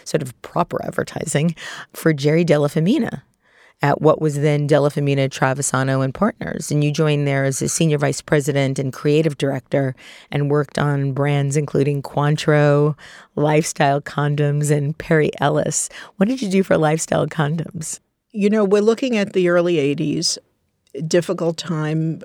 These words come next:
Speaker 2: uh, H I V, aids. And we had a client that actually thought sex was, and you needed a condom for the back of the car.
Speaker 1: <laughs>
Speaker 2: Um, so we, we really realized that we had to educate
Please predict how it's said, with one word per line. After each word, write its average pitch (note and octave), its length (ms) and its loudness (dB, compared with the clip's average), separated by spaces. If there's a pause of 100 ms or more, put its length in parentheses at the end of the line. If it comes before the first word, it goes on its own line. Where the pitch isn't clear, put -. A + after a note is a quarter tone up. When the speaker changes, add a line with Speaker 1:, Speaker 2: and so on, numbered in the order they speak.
Speaker 2:
uh, E3 240 -8 (540)
H D#3 260 2
I C#3 100 0
V, D3+ 440 -6 (260)
aids. C3 600 0 (460)
And D#3 640 2
we F3+ 400 2 (260)
had F3+ 220 -2
a F#3+ 60 2
client F3 680 0
that D3+ 320 -2
actually D3+ 560 0
thought C#3 420 -2 (160)
sex - 600 -4
was, C#3 340 -6 (480)
and C#3+ 160 -2
you C#3+ 60 0
needed D3+ 260 0
a C#3 40 -2
condom D3+ 560 0
for - 120 -8
the C3+ 80 -4
back C3+ 300 -2
of A#2+ 60 -6
the A#2 80 -6
car. G2+ 420 -6 (520)
Speaker 1:
<laughs> - 60 2 (300)
Speaker 2:
Um, C#3+ 580 -2 (100)
so D#3+ 280 4
we, F#3 480 2
we F#3 480 -2
really E3+ 580 2
realized C3+ 580 0
that B2 120 0
we C#3 240 0
had C3 460 -2
to - 200 -4
educate B2 600 -4